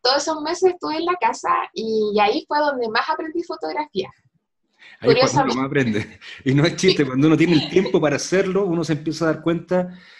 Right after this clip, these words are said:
Speaker 2: de lo potente y lo fabuloso que es la fotografía, porque tenés el tiempo pa, pa hacerla, pa practicarla, porque si no te
Speaker 1: Sí.
Speaker 2: consume el tiempo del resto del día y que a todos nos pasa.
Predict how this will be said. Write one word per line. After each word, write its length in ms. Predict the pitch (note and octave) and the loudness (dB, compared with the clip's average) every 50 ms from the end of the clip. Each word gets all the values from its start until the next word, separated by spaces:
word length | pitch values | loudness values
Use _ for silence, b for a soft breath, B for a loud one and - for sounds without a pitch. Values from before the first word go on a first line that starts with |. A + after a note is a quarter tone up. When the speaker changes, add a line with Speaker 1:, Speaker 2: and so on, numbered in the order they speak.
| B B B | B B B
Speaker 2:
de 160 | - B2 B2 | 0 2 2
lo 120 | B2 A#2+ A2 | 2 4 2
potente 460 | A2+ A2 B2+ C#3 D3+ F3 F3 - D3+ | 2 2 4 2 2 2 2 2 2
y 40 | C3+ | 2
lo 100 | C3 C3 | 2 0
fabuloso 520 | - B2+ A#2 A2 A2 A#2 C#3+ D3 - D3 | 0 -2 0 0 2 2 2 2 0 0
que 80 | D3 D3 | 0 0
es 40 | |
la 100 | D3 C#3 | 0 0
fotografía, 520 | C#3 - C#3+ C#3+ C3+ C3 B2+ - - D#3+ D#3 | 0 2 4 4 4 4 2 0 0 2 2
porque 240 | C#3+ C#3 - - A2+ | 2 0 -2 -2 -2
tenés 260 | A2+ B2 C#3+ C#3+ - - | 0 0 -2 -2 -4 -4
el 180 | C3+ A2+ G#2 - | -6 -4 -2 2
tiempo 320 | - D3+ D#3 D3+ E3 D#3 | 2 2 2 4 0 2
pa, 300 | C#3+ C3 B2 B2 - - | 2 2 0 0 -4 -4
pa 80 | - G#2+ | -6 -4
hacerla, 520 | - - G#3 G#3 E3 C3 A2 F#2+ G2 - | 2 2 2 4 2 0 -2 -2 -4 -2
pa 100 | - A#2+ | -2 -2
practicarla, 640 | A2+ A#2 A2+ - C3 B2+ D3 F3 F3+ D#3+ B2+ G#2 - B B B B B B _ | -2 -2 -4 -2 -4 -2 0 0 0 0 -2 -4 -6 B B B B B B _
porque 240 | - G#2+ - - A#2 | -16 -14 -8 -6 -2
si 120 | - C3+ | 2 2
no 100 | C#3+ D#3+ | 4 4
te 80 | F3 F3+ | 4 4
Speaker 1:
Sí. 60 | D#3+ | 2
Speaker 2:
consume 320 | C#3 C3+ - D#3+ E3 E3 | 2 0 0 0 2 2
el 100 | D3 - | 2 2
tiempo 320 | - D#3+ F3 F3+ F3+ E3+ E3 | 2 2 2 2 2 2 2
del 100 | D3+ C3+ | 4 4
resto 320 | - G#3 G3+ - - F#3+ | 2 0 0 2 2 4
del 140 | F#3+ F3+ F3+ | 4 4 2
día 200 | F3 G#3 G#3+ G3+ | 2 2 2 2
y 80 | F3 C#3 | 2 2
que 80 | C3+ | 0
a 40 | A2+ | 0
todos 200 | D3 E3 G3 G#3+ | 0 2 2 2
nos 120 | G#3 F3+ F3+ | 0 -2 -2
pasa. 400 | - G#3+ A3 - - B2+ A#2 | 0 0 0 0 -2 -6 -8